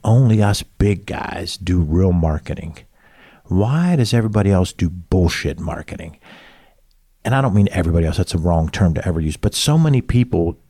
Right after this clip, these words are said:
don't even understand marketing. They think it's sales, or they lump sales and marketing together,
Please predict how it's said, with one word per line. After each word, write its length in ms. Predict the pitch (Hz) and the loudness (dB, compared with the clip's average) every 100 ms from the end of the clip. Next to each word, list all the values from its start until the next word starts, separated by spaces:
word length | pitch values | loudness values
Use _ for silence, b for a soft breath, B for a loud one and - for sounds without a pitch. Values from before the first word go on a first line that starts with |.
| _ _ _ - | _ _ _ -8
don't 260 | 110 120 131 | -2 0 2
even 180 | 107 101 | 2 0
understand 600 | 98 90 - 110 113 98 | 0 -2 -2 0 2 2
marketing. 300 | 87 - 85 | 0 0 -2
They 100 | 80 | 0
think 240 | 113 98 | 0 -2
it's 140 | - | -4
sales, 480 | - - 104 101 101 | -4 0 2 2 0
or 60 | 87 | 0
they 100 | 85 | 0
lump 220 | 87 - | -2 -4
sales 320 | - 98 101 | -2 0 2
and 100 | 98 | 2
marketing 280 | 95 92 95 | 2 0 0
together, 460 | 85 101 98 98 | 0 2 2 2